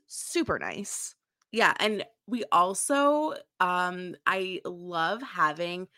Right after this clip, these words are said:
Speaker 2: a really aesthetic bookshelf, and the, the books that we got, it was, like, beautiful, high quality hardcover books, plus free shipping, which came really quickly.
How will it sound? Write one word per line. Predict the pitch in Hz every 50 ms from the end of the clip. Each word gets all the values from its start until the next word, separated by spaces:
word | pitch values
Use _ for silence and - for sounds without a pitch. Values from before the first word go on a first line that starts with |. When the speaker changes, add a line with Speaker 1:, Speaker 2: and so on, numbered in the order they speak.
| _ _ _ -
Speaker 2:
a | - 170
really | 156 160 160 156 160 170 170
aesthetic | 175 - - - - 151 139 151 147 147 -
bookshelf, | 143 135 - - 180 175 175 185 185 - - -
and | - 175 165 165 160 160 165 156 - - 165
the, | 165 165 175 170 165 156 - - _ _ _ _ -
the | 175 160 180 180 175 156 - _ -
books | 190 202 208 -
that | - 320
we | 339 -
got, | - 170 160 160 170 180 - - - - - - - _ _
it | - 202 190
was, | 190 190 - -
like, | 190 165 147 - - _
beautiful, | - 175 190 220 233 226 - 269 240 202
high | 160 - 165 170 175 180 202 220
quality | 214 - 220 202 190 190 185 185 185
hardcover | 180 151 - 156 160 170 180 - - 220 214 240 233 196
books, | - 190 180 180 185 - - - - _ - - _ _ _ _
plus | - - 214 214 208 196 185 202 254 330 339 - - - - _ _ _ _ _ _
free | - - 285 359 480
shipping, | - - 440 440 440 330 262 277 285 277 269
which | 220 240 226 -
came | - 254 233 226 220 196 - -
really | 175 160 156 160 185 208 196 190 196
quickly. | 190 - 185 165 - - - 117 - - 208 214